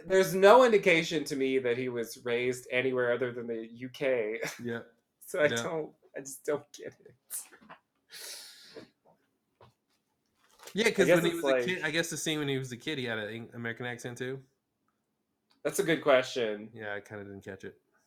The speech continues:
Speaker 1: Me either.
Speaker 2: So did she write that? 'Cause that's what was in the original?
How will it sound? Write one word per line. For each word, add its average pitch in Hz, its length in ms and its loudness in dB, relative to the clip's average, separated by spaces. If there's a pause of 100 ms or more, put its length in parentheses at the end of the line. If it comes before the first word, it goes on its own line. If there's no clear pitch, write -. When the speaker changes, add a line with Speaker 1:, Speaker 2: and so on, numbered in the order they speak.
(140)
Speaker 1:
Me 117 200 -4
either. 113 360 -6 (4000)
Speaker 2:
So 202 140 10
did 170 220 4
she 196 200 -2
write 165 380 2
that? 190 480 2
'Cause 147 160 -2
that's 143 260 2
what 151 160 -2
was 139 140 -6
in 131 80 -4
the 135 80 -2
original? 160 920 -2